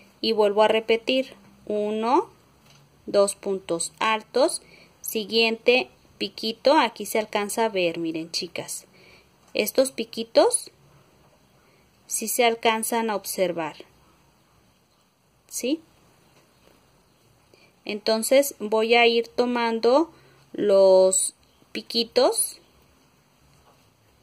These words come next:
a ver, y así en esta vuelta van a quedar lisos.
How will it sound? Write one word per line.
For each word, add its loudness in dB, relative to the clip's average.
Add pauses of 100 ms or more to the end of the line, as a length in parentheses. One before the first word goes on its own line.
(1300)
a -6
ver, -6 (4000)
y 2
así -2
en -2
esta 0
vuelta 4
van 0
a -4
quedar 0 (100)
lisos. -2